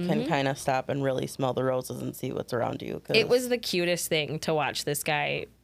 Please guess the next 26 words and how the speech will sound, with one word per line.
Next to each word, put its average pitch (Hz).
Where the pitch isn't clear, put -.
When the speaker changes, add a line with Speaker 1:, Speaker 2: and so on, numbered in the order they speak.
Speaker 2:
push -
her 156
little 151
bangs 156
back 131
Speaker 1:
That's 170
so -
cute. -
Speaker 2:
when -
they 165
do 151
it. -
Just -
some 381
dad. 220
I -
mean, 214
it's 214
not, 214
not 190
even 262
his. 196
Um, 151
<laughs> -
it's 220
really, 165